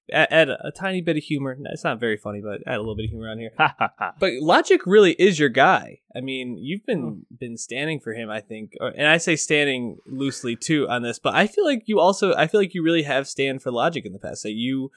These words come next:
Speaker 1: really have been there, been a big fan of him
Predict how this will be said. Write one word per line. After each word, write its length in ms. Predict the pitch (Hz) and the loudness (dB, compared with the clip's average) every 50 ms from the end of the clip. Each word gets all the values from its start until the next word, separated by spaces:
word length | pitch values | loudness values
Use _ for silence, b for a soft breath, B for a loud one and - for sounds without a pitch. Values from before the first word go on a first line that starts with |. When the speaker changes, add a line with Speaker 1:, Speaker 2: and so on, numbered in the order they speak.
| b b b b b b | b b b b b b
Speaker 1:
really 500 | - 107 120 127 131 131 131 127 117 - - - | -6 -4 0 0 0 2 2 0 0 -2 -4 -6
have 300 | 117 123 120 117 110 107 - - - _ _ _ - | -4 -4 -2 -2 -4 -6 -12 -20 -20 _ _ _ -4
been 200 | 123 123 127 135 | -4 -2 -2 -2
there, 520 | 131 123 120 117 117 117 113 90 69 110 | 0 0 0 0 0 0 -2 -4 -6 -8
been 240 | 117 - 131 131 135 | -6 -6 -6 -6 -6
a 60 | 127 | -6
big 240 | 101 104 127 123 - | -6 -6 -6 -6 -6
fan 200 | - 127 120 123 | -6 -6 -6 -4
of 140 | 123 117 - | -4 -6 -8
him 300 | - 117 110 104 101 98 | -10 -12 -10 -10 -12 -14